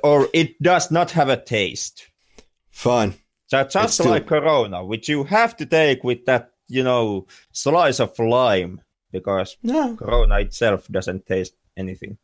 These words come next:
Speaker 2: No, it's great. Miller and Corona, they will beat Lapin Kulta and Karhu any day.
Speaker 1: You, you know, I, I can give you Lapin Kulta, but god damn it, you do not go against Karhu.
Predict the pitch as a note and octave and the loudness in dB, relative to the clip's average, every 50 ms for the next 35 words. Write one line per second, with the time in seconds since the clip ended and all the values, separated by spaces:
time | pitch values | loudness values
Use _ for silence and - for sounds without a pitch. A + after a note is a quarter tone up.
0 | _ _ _ _ - - D#4+ F4 E4 C#4+ - - E3+ D#3+ - - G#3+ G3+ E3+ D3 | _ _ _ _ -6 -2 0 0 0 0 -2 -4 0 4 6 6 6 6 4 2
1 | C#3 - - - - _ _ _ _ - A#2+ A#2+ B2+ B2 A#2 G#2+ - G2 G2 F#2+ | 0 -2 -4 -10 -16 _ _ _ _ 0 2 4 4 4 4 2 2 0 0 0
2 | F#2+ - - - - - - - F#2+ F#2+ G2 G2 F#2+ F2+ F2 - - _ - F2+ | -2 -4 -8 -12 -14 -8 -2 2 2 4 4 4 2 0 -2 -6 -8 _ -4 -2
3 | F2+ F2 F2 F2 F2+ F2 - _ _ _ _ - - F2 F2 F#2+ F#2 F2+ F2 - | -2 0 0 -2 -2 -4 -6 _ _ _ _ -18 -12 -6 -2 0 0 0 0 -2
4 | - - - _ _ _ _ _ - - F#2+ F#2 - F2+ F2 E2+ - E2+ E2+ E2 | -4 -12 -14 _ _ _ _ _ -8 -6 -6 -4 -2 -4 -4 -4 -4 -4 -4 -4
5 | D#2 - E2 E2+ F2+ - _ - - F2+ F2 E2+ E2+ E2+ - - F2 D#2+ E2 F#2 | -4 -6 -8 -8 -10 -14 _ -12 -8 -6 -4 -4 -6 -6 -6 -4 -4 -4 -4 -6
6 | F2 D2+ - - - - E2 F2 D#2 - C2+ C#2+ C#2+ - _ _ _ _ _ _ | -8 -10 -10 -12 -10 -8 -6 -6 -4 -4 -6 -8 -8 -12 _ _ _ _ _ _
7 | _ _ _ - D#3+ F#3 G3 G#3 G3+ G#3 G#3 - E3+ F#3 G3+ G#3 A3 G3+ - - | _ _ _ -4 0 2 2 4 4 2 2 0 0 0 2 2 2 2 0 -2
8 | - - - - - - C3 D#3+ - - F3+ F#3 F#3 G#3 F#3+ E3 - A#3+ B3 A#3 | -4 -12 -20 -12 -6 -4 -2 -2 0 0 0 0 0 0 -2 -2 -4 -4 -2 0
9 | G3+ G3 F3+ F3 F#3 F#3 F3+ F3 E3 D3 B2 - D3+ C#3+ B2+ - G#2 F#2 - - | 0 2 2 2 0 0 0 0 -2 -2 0 2 2 2 2 0 -4 -6 -4 -2
10 | - G2+ - _ _ _ - F3+ G#3+ A3 F3 - - - - D#3+ D3 C3 G#2+ - | -4 -4 -4 _ _ _ 0 2 4 4 2 0 -2 0 0 0 0 0 -4 -6
11 | - - - _ _ _ _ _ - B2 C3+ C3+ C3+ D#3 D#3 D3+ C#3+ F3+ G3+ G3 | -8 -18 -20 _ _ _ _ _ -8 -6 -6 -2 0 0 0 0 0 0 0 0
12 | G3 - E3+ D#3 D3 C#3+ C3+ A#2 C#3 C3 A#2 - - _ - C#3 C#3 C3 G#2+ F#2+ | 0 2 2 4 4 4 4 2 2 0 0 -2 -8 _ 0 2 2 2 2 -2
13 | E2+ G#2+ F2+ | -6 -8 -12